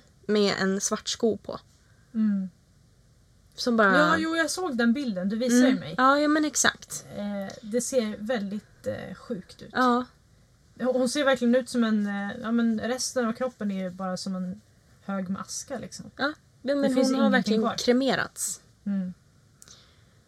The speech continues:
Speaker 1: Så att, nej, det, det här
Speaker 2: Väldigt mystiskt.
Speaker 1: Ja, det här är verkligen mystisk död. För det finns ingen förklaring till hur hon har dött.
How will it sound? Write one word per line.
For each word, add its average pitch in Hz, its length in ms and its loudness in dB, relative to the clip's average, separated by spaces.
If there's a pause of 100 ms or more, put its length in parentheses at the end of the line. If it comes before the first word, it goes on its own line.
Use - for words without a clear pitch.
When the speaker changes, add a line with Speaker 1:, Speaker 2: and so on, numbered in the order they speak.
(1000)
Speaker 1:
Så 240 160 0
att, 240 200 -4 (100)
nej, 262 380 2 (180)
det, 254 560 2
det 226 160 -2
här 269 380 6
Speaker 2:
Väldigt 247 440 0
mystiskt. - 600 -10 (140)
Speaker 1:
Ja, 277 260 4 (180)
det - 80 -8
här 285 220 4
är 202 240 0
verkligen 185 540 2
mystisk - 580 -8
död. - 280 2 (500)
För - 140 -2
det 240 100 4
finns 226 360 0
ingen 165 180 -4
förklaring 196 520 -4
till 185 180 -6
hur 170 200 -4
hon 165 140 -4
har 175 80 -8
dött. - 320 -12